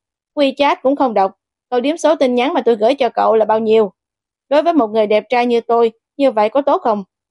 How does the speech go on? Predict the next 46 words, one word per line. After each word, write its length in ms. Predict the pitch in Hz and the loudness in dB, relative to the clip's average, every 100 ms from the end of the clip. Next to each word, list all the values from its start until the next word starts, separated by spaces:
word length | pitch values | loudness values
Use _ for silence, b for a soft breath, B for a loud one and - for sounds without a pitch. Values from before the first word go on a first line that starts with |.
| _ _ - | _ _ -4
Tôi 140 | 285 | -2
không 180 | 294 269 | 0 -2
còn 200 | 240 214 | 0 0
là 100 | 214 | -2
Kiều 220 | - 214 208 | -2 -4 0
Kiều 140 | 214 | -2
quan 200 | 208 220 | 0 -2
trọng 180 | 214 208 | -2 0
nhất 160 | 247 320 | 0 -2
của 80 | 285 | -2
cậu 160 | 196 214 | -2 0
nữa, 320 | 196 196 285 - | 0 0 -2 -6
phải 100 | 220 240 | -8 -4
không?" 200 | 214 180 _ _ _ _ _ _ _ _ _ _ _ _ _ _ _ _ _ | -4 -6 _ _ _ _ _ _ _ _ _ _ _ _ _ _ _ _ _
Đoàn 200 | 254 247 | -2 0
Hứa 140 | 254 302 | 0 2
Nghiên 260 | 277 254 | 2 2
nằm 120 | 233 | 0
ở 80 | 214 277 | -2 -2
trên 140 | 240 | -2
giường 220 | 214 202 | 0 -2
ấn 200 | 190 277 | 2 2
mi 120 | 247 | 2
tâm. 240 | 208 202 202 - _ _ _ _ _ _ _ _ | 0 -4 -6 -10 _ _ _ _ _ _ _ _
Không 180 | - 247 | -4 0
nên 160 | 233 226 | -2 0
tùy 200 | 214 196 | 0 2
tiện 240 | 202 208 | 2 2
lấy 160 | 233 285 | 2 0
cho 120 | 262 | 0
mình 220 | 214 202 | -2 -2
biệt 140 | 202 196 | -4 0
danh 140 | 220 | -2
thấy 140 | 226 285 | 0 0
ghê 220 | 214 214 | 0 0
như 120 | 214 - | -4 -2
vậy. 260 | 185 202 - _ _ _ _ _ | 0 0 -4 _ _ _ _ _
Người 160 | 277 269 | 0 0
bên 180 | 285 285 | 0 0
kia 140 | 285 | -2
điện 200 | 240 247 | -2 -2
thoại 200 | 247 214 | 0 0
im 200 | - 262 | 0 0
lặng 180 | 220 220 | 0 -2
một 140 | 208 | -2
lát, 220 | 214 233 | -2 -2